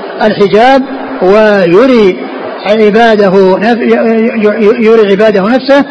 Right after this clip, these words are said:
فيرونه ويت-، يتمتعون برؤيته، وهذا، هذه الرؤية لهم هي أكمل نعيم يحصل لهم في، يحصل لهم في دار النعيم.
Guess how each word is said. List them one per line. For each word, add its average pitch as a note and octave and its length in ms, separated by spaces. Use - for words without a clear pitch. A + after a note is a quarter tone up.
فيرونه C4 680
ويت-، G#3+ 720
يتمتعون A3 640
برؤيته، B3 720
وهذا، G#3+ 1120
هذه G3+ 360
الرؤية A3 340
لهم C4 300
هي G3+ 140
أكمل G#3+ 520
نعيم G#3 460
يحصل G#3 400
لهم G3 240
في، G3+ 280
يحصل G#3+ 300
لهم F#3+ 180
في G3+ 120
دار G3 180
النعيم. F3+ 340